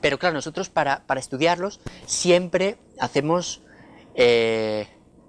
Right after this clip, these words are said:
suponemos que existe, o sea, pues, eh,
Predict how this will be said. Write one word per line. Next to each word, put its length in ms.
suponemos 760
que 320
existe, 760
o 40
sea, 200
pues, 340
eh, 540